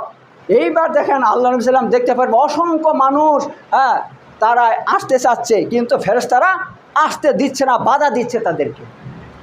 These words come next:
ফেরেশতারা বলছে, "না, খ-, খবরদার যাবে না, খবর দেখে যাবে না।" তখন আল্লাহ নবী সাল্লাম বলবেন, "আচ্ছা, কী ব্যাপার? ওরা তো আমার উম্মত, আমি দেখতে পাচ্ছি আমার উম্মত ওরা।" কারণ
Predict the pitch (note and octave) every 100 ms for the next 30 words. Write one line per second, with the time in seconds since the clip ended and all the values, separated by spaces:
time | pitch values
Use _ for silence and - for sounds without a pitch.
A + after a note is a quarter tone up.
0 | - - - C#4 C#4 C4+ B3+ B3 - -
1 | G#3+ A3 A#3+ A3+ C4+ B3+ - - - A#3+
2 | A#3+ G#3+ G3 F#3 A3+ - B3+ B3+ A3 A3
3 | G3+ F#3+ F3 - - - - B3 B3+ A3+
4 | A#3 A#3 A3 A#3 A#3+ B3+ D4 E4 D#4+ D#4
5 | - - B3 C4+ C4+ C#4+ C#4+ C#4 C#4 C4
6 | - G3 A#3+ A#3+ B3 B3 A#3+ A#3+ B3+ B3
7 | A#3+ A3+ G#3+ - - C#4 C4 C4 A#3 A#3+
8 | A3 C4 C4+ C4 B3 A3+ - - - A3
9 | A3+ D#4 F4